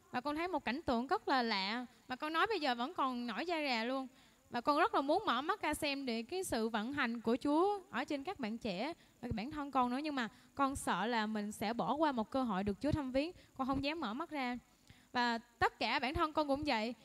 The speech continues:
Khi mà chúng con nhắm mắt lại, bạn kêu là hãy ăn năn đi. Đây là lời của Chúa phán chứ không phải là lời của tôi. Thì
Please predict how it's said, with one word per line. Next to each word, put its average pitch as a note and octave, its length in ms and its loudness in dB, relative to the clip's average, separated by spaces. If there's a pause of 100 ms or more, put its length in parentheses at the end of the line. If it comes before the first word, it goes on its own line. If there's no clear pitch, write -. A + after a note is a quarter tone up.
(120)
Khi D4+ 100 -6
mà C4 100 0
chúng E4 200 -4
con D4 320 0
nhắm E4 180 -2
mắt G#4 140 0
lại, A3+ 320 0
bạn A#3 340 -4
kêu D4+ 160 2
là C4+ 80 4
hãy A#3+ 280 -2 (300)
ăn D4 220 -2
năn D#4 240 -4
đi. D4+ 260 2 (540)
Đây C#4+ 180 0
là B3+ 220 2
lời A#3+ 240 2
của A#3+ 160 2
Chúa E4 260 2
phán E4 300 0
chứ G4+ 80 -2
không E4 140 -4
phải C4+ 100 2
là D4 80 2
lời B3 180 2
của B3+ 140 2
tôi. C4+ 380 2 (340)
Thì A#3+ 460 0